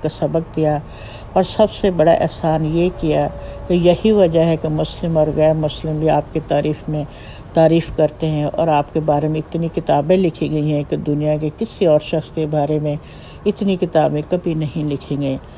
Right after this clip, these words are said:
तकरीबन दुनिया की हर ज़बान में आपके हालात ज़िंदगी,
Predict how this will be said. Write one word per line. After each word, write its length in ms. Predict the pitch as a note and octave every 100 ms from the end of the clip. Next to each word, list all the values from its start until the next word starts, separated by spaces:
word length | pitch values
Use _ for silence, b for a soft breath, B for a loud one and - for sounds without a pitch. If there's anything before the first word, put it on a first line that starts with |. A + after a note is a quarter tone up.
| B B -
तकरीबन 540 | F#3 G3 G#3 F#3+ G3
दुनिया 400 | F3 E3+ E3+ E3+
की 220 | E3 E3+ E3
हर 160 | F3 F3
ज़बान 440 | E3 D#3 D3 D3+
में 180 | D#3+ D#3+
आपके 280 | D3+ C#3+ D#3
हालात 440 | D#3 C#3+ C#3+ C#3
ज़िंदगी, 600 | D3+ D3 D3 D3 D3+ D3